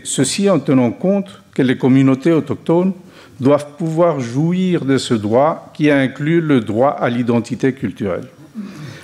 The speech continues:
La Cour interprète à nouveau les éléments constitutifs de ce droit en prenant divers instruments internationaux de différentes organisations telles que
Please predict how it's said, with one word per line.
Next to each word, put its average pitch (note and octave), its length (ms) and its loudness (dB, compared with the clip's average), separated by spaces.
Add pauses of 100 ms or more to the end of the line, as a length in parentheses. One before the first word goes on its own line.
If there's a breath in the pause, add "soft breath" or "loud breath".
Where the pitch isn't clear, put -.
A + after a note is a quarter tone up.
(120 loud breath)
La B2 160 4
Cour C#3+ 180 0
interprète B2+ 580 -2
à B2 60 2
nouveau A#2 240 0
les A#2+ 180 0
éléments A2 320 2
constitutifs C#3+ 960 -4
de B2+ 140 -2
ce B2 140 -2
droit G2+ 500 -2 (300 loud breath)
en C3+ 140 2
prenant F3 320 2
divers F3 380 0
instruments D3 460 2
internationaux B2+ 680 0
de C3+ 100 -2
différentes B2+ 440 -2
organisations A#2 760 -2 (640 loud breath)
telles B2+ 280 2
que C3+ 400 2